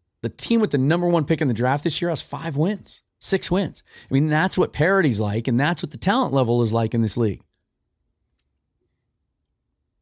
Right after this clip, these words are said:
So it just got me thinking, you know, maybe they will get a top three pick, because Dana and I talked on this show a couple of weeks ago about how, gosh, we would love to have the highest pick possible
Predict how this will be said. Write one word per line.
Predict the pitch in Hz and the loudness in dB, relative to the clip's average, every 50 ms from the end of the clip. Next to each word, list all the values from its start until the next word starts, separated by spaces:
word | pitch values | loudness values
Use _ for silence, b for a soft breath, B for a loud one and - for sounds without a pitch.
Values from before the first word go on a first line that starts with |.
| _ _ _ _ _ _ _ _ _ - - | _ _ _ _ _ _ _ _ _ -14 -6
So | - - 202 | -2 -2 0
it | 190 | 0
just | 208 233 - | 0 0 0
got | - 208 180 160 | 2 2 2 0
me | 139 | 0
thinking, | - - 233 226 - 92 - - _ _ _ _ _ _ _ _ _ _ _ _ _ | 2 2 0 0 -2 -6 -12 -16 _ _ _ _ _ _ _ _ _ _ _ _ _
you | 123 135 | -6 -6
know, | 127 | -4
maybe | 98 101 123 139 139 | -2 0 0 0 0
they | 104 90 | -2 -2
will | 90 85 90 101 127 165 | -4 -2 0 2 2 2
get | 123 90 87 | 0 -2 -6
a | - | -8
top | - - 78 - - | -10 -10 -12 -12 -12
three | - - - 104 | -12 -12 -12 -10
pick, | - - - - B B B B B B B | -8 -10 -10 -10 B B B B B B B
because | - 127 165 135 117 | -4 -2 0 0 0
Dana | 95 92 147 180 208 190 | -2 -2 -2 0 0 2
and | 156 131 | 2 2
I | 120 110 107 | 0 0 0
talked | - 120 104 101 - | -2 -2 -2 -2 -2
on | 104 | -2
this | 101 101 95 | -2 -2 -2
show | - - 220 254 196 | -2 -2 0 0 0
a | |
couple | 139 - 123 107 | 0 -2 -2 0
of | 110 135 | 0 0
weeks | 196 190 - | -2 -2 -2
ago | - 127 110 | 0 0 0
about | 98 104 104 | 0 0 0
how, | 101 107 110 104 101 92 b b b b b b b b b b b _ _ _ _ _ _ _ _ | 0 0 0 0 -2 -4 b b b b b b b b b b b _ _ _ _ _ _ _ _
gosh, | - 147 135 117 104 - | -2 -2 0 0 0 2
we | 123 139 | 2 2
would | 135 127 104 | 4 2 2
love | 110 117 131 151 160 | 2 2 2 0 0
to | 143 143 | 0 0
have | 131 113 98 | 0 0 -2
the | 104 | -4
highest | 98 - - - 139 160 190 220 220 214 196 - _ | -6 -8 -8 -8 -4 0 2 2 2 2 0 -4 _
pick | - 160 165 165 165 - - | -2 0 0 0 -2 -6 -2
possible | - 139 143 147 143 - 151 139 139 139 B | 0 2 2 2 0 0 0 0 0 0 B